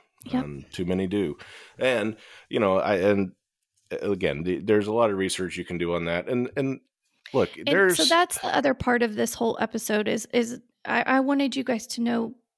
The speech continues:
Speaker 1: about the event that, that, you know, became because of,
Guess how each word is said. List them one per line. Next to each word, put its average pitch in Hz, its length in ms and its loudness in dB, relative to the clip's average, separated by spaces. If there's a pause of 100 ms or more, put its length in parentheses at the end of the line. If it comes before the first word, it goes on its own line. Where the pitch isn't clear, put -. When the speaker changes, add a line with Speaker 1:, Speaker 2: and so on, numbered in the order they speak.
(140)
Speaker 1:
about 220 340 0
the 226 320 -2 (540)
event 233 480 0
that, - 220 -4 (800)
that, 220 240 -4 (1300)
you 247 120 0
know, 226 140 2
became 220 680 0
because 220 500 -6
of, 220 300 -4